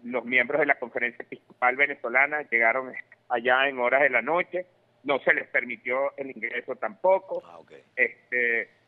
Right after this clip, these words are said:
Speaker 1: y desde ese momento, desde toda la madrugada que estuvimos allí, este, lo que hay es una tensa calma, en espera, pues, de que, de que se produzca una situación de, de diálogo con estas autoridades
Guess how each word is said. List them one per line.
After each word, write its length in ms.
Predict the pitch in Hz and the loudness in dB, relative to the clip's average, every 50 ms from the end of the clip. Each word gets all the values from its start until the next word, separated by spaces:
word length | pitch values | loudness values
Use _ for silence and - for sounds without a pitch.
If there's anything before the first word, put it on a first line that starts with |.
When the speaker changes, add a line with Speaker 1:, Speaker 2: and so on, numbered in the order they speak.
| _ _ _ | _ _ _
Speaker 1:
y 120 | - 151 143 | -8 -6 0
desde 460 | 131 151 147 151 139 151 151 151 165 | 2 2 2 4 6 6 6 6 6
ese 160 | 156 - 202 | 4 2 -2
momento, 600 | 180 160 147 160 170 180 190 180 - - 131 123 | -2 -2 2 2 4 4 2 -2 -6 -8 -6 -4
desde 220 | 127 131 127 131 120 | -4 -4 -6 -6 -10
toda 360 | _ _ 147 147 156 170 175 | _ _ -4 0 0 0 2
la 100 | 180 165 | 2 2
madrugada 640 | 156 143 131 127 127 120 127 143 147 151 160 151 - | 2 2 2 0 0 0 2 4 4 4 4 2 -2
que 100 | - 123 | -4 -10
estuvimos 400 | - _ - 123 127 135 151 160 | -12 _ -8 -8 -8 -6 -6 -6
allí, 320 | 143 120 117 151 175 - _ _ _ _ _ _ _ _ | -6 -6 -6 -10 -12 -12 _ _ _ _ _ _ _ _
este, 440 | 117 - - _ 120 117 113 110 - - | -16 -16 -6 _ 2 2 2 2 -2 -2
lo 180 | 127 135 127 | -4 -4 2
que 100 | - 139 | 2 2
hay 120 | 135 147 160 | 4 4 2
es 60 | 165 | 0
una 200 | 160 151 156 156 | 0 -2 -2 -2
tensa 380 | - - 147 143 135 - - | 2 2 2 2 2 -4 -12
calma, 440 | 139 - 127 120 117 117 147 165 - _ _ _ _ _ - | -4 0 0 0 0 -2 -8 -12 -12 _ _ _ _ _ -8
en 100 | 135 135 | -4 -4
espera, 520 | 120 - - - - 147 156 180 165 - | -4 -4 -2 2 4 6 6 6 4 0
pues, 200 | - 139 139 139 | 0 -4 -4 -2
de 140 | 127 117 - | -4 -6 -4
que, 240 | _ 117 113 104 - _ _ _ _ _ _ _ _ | _ -6 -6 -6 -8 _ _ _ _ _ _ _ _
de 120 | - 139 - | -6 0 0
que 100 | 147 - | 0 2
se 140 | - 160 | 2 0
produzca 640 | - - 160 151 151 160 185 208 185 160 - _ 123 120 | 0 0 -2 -2 0 2 2 2 2 0 0 _ -4 -4
una 200 | 127 131 143 - | -2 -6 -6 -6
situación 600 | - 165 - - 120 - - 147 135 135 139 147 | -6 -10 -8 -8 -10 -8 -4 -4 -2 -2 -2 2
de, 180 | 156 151 127 - _ | 2 2 2 0 _
de 120 | 127 123 117 | -2 -2 0
diálogo 540 | 120 135 143 143 147 160 170 156 160 147 | 4 4 6 6 6 4 2 -2 -2 -6
con 160 | - 131 127 127 | -6 -4 -4 -2
estas 260 | 120 - _ 165 165 | -4 0 _ 0 0
autoridades 680 | 156 143 - 131 120 117 120 123 139 156 165 175 180 | 0 0 -4 -6 -6 -4 0 2 4 4 4 4 2